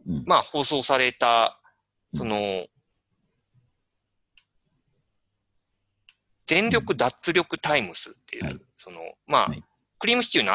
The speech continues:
Speaker 2: 有田がやっている番組があって、
Speaker 1: うん。
Speaker 2: その中で何の予告もなく急に
Speaker 1: うん。
Speaker 2: 復活したと。
Speaker 1: うん。
Speaker 2: まあ、あの、なかなかこれ、その番組の、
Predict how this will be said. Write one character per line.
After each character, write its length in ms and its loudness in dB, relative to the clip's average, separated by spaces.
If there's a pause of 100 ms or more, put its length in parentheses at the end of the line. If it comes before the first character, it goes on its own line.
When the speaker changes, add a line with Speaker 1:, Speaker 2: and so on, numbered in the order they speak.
Speaker 2:
有 120 -6
田 200 -4
が 260 -8 (200)
や 140 0
っ 100 -10
て 180 -2
い 40 -4
る 80 -10
番 260 -4
組 240 -12
が 120 -2
あ 40 -6
っ 60 -12 (100)
て、 320 0 (260)
Speaker 1:
う 80 -8
ん。 160 -10 (520)
Speaker 2:
そ 180 -6
の 100 4
中 300 4
で 140 6
何 300 4
の 60 4
予 120 2
告 260 0
も 140 4
な 100 4
く 360 -8
急 260 0
に 260 -4 (380)
Speaker 1:
う 40 -4
ん。 160 -8 (100)
Speaker 2:
復 180 -16
活 200 -2
し 80 -2
た 120 -8
と。 220 -18 (360)
Speaker 1:
う 40 -4
ん。 160 -8 (1160)
Speaker 2:
ま 380 2
あ、 60 2
あ 40 2
の、 180 2 (1300)
な 80 -2
か 80 4
な 80 4
か 120 4
こ 100 2
れ、 180 6
そ 160 -4
の 140 -2
番 300 4
組 320 0
の、 480 6